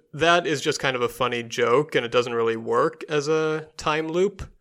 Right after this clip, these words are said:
because Chuck Berry absolutely did not hear enough of that song to create it exactly the same, uh, and then take credit for it. The only explanation is that he'd already written it,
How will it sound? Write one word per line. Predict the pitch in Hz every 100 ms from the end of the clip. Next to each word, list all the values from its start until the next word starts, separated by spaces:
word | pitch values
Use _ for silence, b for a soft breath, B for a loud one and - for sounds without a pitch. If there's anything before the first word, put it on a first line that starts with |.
| _ _ _ -
because | 139 139 127 127 -
Chuck | - 151
Berry | 151 127 127
absolutely | 131 131 - 127 131 123
did | 123
not | 123 117
hear | 120 123
enough | 120 120 120
of |
that | 123 117
song | - 123 117 117
to | 117 123 113 110 110 _ _ _ _ _ _ _ _ _ -
create | - - 135 127 123
it | 117 117 - _ _ _ _ _
exactly | 131 123 127 117 117 120
the | 113
same, | - 120 113 113 117 113 _ _
uh, | - 123 127 139 135 _ _ _ _ _ -
and | 123
then | 117
take | 113 127
credit | 123 131 135 139
for | - 151
it. | 170 - _ _ b b b b b b b _ _ _ _
The | - 147
only | 151
explanation | 135 - 123 131 147 120
is |
that | 120
he'd | 117 120
already | 120 113 113
written | 120 135 120
it, | 113